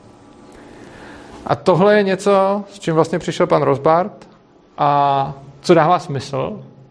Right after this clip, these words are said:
logický, i když, eh, to není úplně populární, protože historicky jsme zvyklí na to, že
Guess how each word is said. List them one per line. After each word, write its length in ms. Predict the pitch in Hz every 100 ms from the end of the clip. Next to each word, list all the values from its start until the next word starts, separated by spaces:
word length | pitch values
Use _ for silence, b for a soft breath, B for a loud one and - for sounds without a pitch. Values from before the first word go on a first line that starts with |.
| _ -
logický, 840 | 139 135 139 - 135 135 147 151
i 200 | - -
když, 680 | 139 135 131 147 143 - - - B B B B B -
eh, 380 | 123 127 127
to 160 | 127 147
není 220 | 143 147
úplně 640 | 135 147 139 135 131 131 139 131
populární, 500 | - 131 143 131 127
protože 320 | 123 131 131 135
historicky 920 | 127 131 139 131 - - 127 120 120
jsme 200 | 120 127
zvyklí 480 | 113 117 120 113 110
na 160 | 107
to, 220 | 107 107 104
že 280 | 107 98